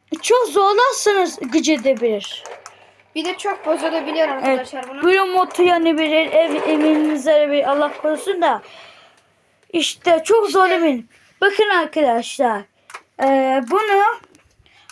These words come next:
Speaker 1: abi ses kablosu getirsene bir. Bir tane adaptör getir. A, şeye göstereceğiz.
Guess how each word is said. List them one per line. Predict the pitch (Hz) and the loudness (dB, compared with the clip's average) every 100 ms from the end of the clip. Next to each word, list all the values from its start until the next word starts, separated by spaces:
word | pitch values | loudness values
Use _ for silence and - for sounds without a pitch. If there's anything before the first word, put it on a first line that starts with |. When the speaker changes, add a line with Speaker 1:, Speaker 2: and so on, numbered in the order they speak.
| - | -6
Speaker 1:
abi | - 339 359 339 | -2 2 2 2
ses | 311 - 370 370 | 0 0 0 0
kablosu | - 349 311 - | -2 -2 -2 -4
getirsene | 339 - - 381 330 240 | -4 -4 -4 -2 0 -2
bir. | 226 - - - - - - - - | -6 -10 -18 -18 -16 -20 -20 -20 -20
Bir | - | -6
tane | - 320 294 | -2 0 2
adaptör | 294 311 320 349 | 2 2 2 0
getir. | 320 302 - 370 311 247 | 0 -2 -2 -2 -2 -6
A, | - 285 247 _ _ _ _ | 0 0 -2 _ _ _ _
şeye | - 294 311 | 0 2 4
göstereceğiz. | 285 262 269 262 233 226 - | 0 0 -2 -2 -4 -8 -14